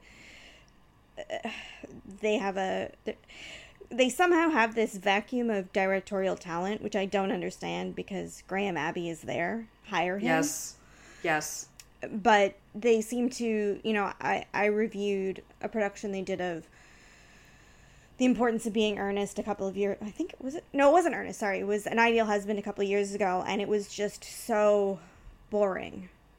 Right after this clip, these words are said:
Speaker 1: Like, it
Speaker 2: But
Speaker 1: wa-
Speaker 2: An Ideal Husband is so great. How do you make An Ideal Husband boring?
Speaker 1: It just, it had no ideas. It was like they were
Speaker 2: Mm.
Speaker 1: saying the lines.
Speaker 2: Mm-hmm.
Speaker 1: They were funny, 'cause the lines are funny. The actors were good, but there was,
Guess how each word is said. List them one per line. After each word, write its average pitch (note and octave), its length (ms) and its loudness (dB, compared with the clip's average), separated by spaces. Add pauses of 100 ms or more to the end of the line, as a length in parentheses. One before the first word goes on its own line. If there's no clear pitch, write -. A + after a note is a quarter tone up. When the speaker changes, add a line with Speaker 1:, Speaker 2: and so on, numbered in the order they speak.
(480)
Speaker 1:
Like, G3+ 400 2
it A3+ 80 2
Speaker 2:
But B3 80 2
Speaker 1:
wa- - 80 0
Speaker 2:
An - 40 -2
Ideal D4 240 -2
Husband D4+ 300 -2
is C#4+ 80 -8
so - 240 -8
great. D3+ 380 -4
How C#4 120 -6
do C#3 80 -6
you C#4+ 80 -6
make - 140 -6
An - 80 -4
Ideal C#4 240 -6
Husband B3 400 -10
boring? A3+ 400 -6
Speaker 1:
It C#4+ 140 4
just, D4 240 -4
it C#4 100 4
had C4+ 220 4
no C4 180 4
ideas. B3+ 500 2
It A3 80 0
was A3 160 0
like G#3+ 260 2
they A3+ 140 8
were G#3+ 480 4
Speaker 2:
Mm. - 200 -16 (340)
Speaker 1:
saying A#3+ 640 2
the A3+ 120 2
lines. G#3+ 840 -2 (800)
Speaker 2:
Mm-hmm. F3+ 240 -4
Speaker 1:
They A#3 160 8
were A3 180 6
funny, G#3+ 540 -2 (380)
'cause G#3 220 -2
the G#3 120 2
lines F#3+ 340 0
are F#3+ 120 -2
funny. A3+ 420 -4 (800)
The - 160 2
actors G#3 460 0
were G3+ 120 0
good, G#3+ 400 -2
but G#3+ 160 0
there G#3+ 160 6
was, G#3 320 0